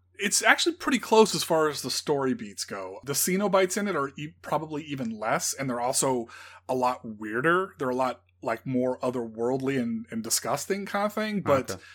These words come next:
Speaker 1: it's actually, it's pretty close. It really focuses on Frank and, and, uh, you know, what is going on with that whole relationship more than it is about the Cenobites.
Speaker 2: Oh, is it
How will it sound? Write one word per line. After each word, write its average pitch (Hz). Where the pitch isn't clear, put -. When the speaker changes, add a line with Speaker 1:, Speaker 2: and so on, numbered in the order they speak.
Speaker 1:
it's 175
actually, 208
it's 180
pretty 247
close. 185
It 156
really 190
focuses 156
on 123
Frank 131
and, 113
and, 113
uh, 107
you 135
know, 104
what 123
is 117
going 117
on 110
with 101
that 107
whole 107
relationship 101
more 123
than 113
it 104
is 98
about 98
the -
Cenobites. -
Speaker 2:
Oh, 185
is 170
it 180